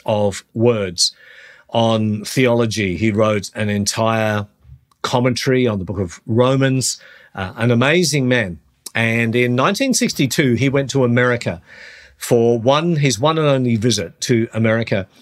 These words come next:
And while he was there speaking to some university students, uh, one of the students asked him if he could summarize in one sentence the essence of the millions of words that he had published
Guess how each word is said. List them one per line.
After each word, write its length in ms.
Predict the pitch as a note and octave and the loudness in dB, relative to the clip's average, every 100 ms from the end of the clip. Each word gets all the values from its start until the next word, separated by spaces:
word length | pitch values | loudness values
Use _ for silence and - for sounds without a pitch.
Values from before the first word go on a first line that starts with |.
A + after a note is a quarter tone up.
| - - - | -20 -14 -2
And 100 | A2+ | 2
while 200 | F3 A#3+ | 4 2
he 80 | |
was 180 | A#3+ C#3+ | 2 0
there 180 | D3+ C3 | 2 0
speaking 360 | - C#3+ C3+ D3+ | 0 -2 -2 -2
to 120 | C3 | -2
some 160 | - B2+ | -2 0
university 720 | B2 A#2 A2+ A#2+ - A2+ A2 | 0 0 0 0 -2 -2 -2
students, 640 | - - B2 G#2 G2 - - - - - - | -2 0 0 0 -2 -4 -6 -14 -20 -20 -10
uh, 60 | |
one 200 | - E3 | -2 0
of 60 | A3 | 2
the 80 | G#3 | 0
students 460 | - D#3 C3 B2 | 0 0 0 -2
asked 320 | A#2+ B2 - - | 0 0 -2 -2
him 220 | G#2+ G#2 | -2 -2
if 220 | C3+ C#3+ | -4 -4
he 140 | - | -4
could 400 | F3+ D#3 C3+ - | -2 0 -2 -2
summarize 1000 | - - D3+ D#3 C#3 G2+ F2 F#2 C#3 - - - - _ _ - | -2 0 0 0 0 0 -2 -4 -2 -4 -8 -20 -20 _ _ -8
in 240 | G#2+ A2+ A2 | -2 0 2
one 300 | C#3+ F#3 F3+ | 0 0 -2
sentence 720 | - E3 D#3 C#3 G2+ F#2 - | -2 -2 -2 -4 -4 -4 -4
the 240 | B2 B2 | -4 -4
essence 720 | - D#3+ - C#3 A2 F2+ - - | -4 -4 -2 -4 -4 -4 -6 -2
of 280 | C3 A#2 G2 | -2 -2 -4
the 200 | B2+ A#2+ | -2 0
millions 640 | A2+ C3 D#3+ D#3+ D3 C3 | 2 2 2 2 0 0
of 260 | - B2+ G2 | 0 -2 0
words 560 | A#2 B2 G#2 F#2+ F#2+ - | 2 2 0 -2 -2 -4
that 220 | A2+ G2+ | -6 -4
he 180 | B2+ A#2+ | -2 -2
had 320 | A#2 G#2+ - | -2 -4 -4
published 540 | D3+ B2+ F#2+ F#2 - | -2 -2 -2 -8 -12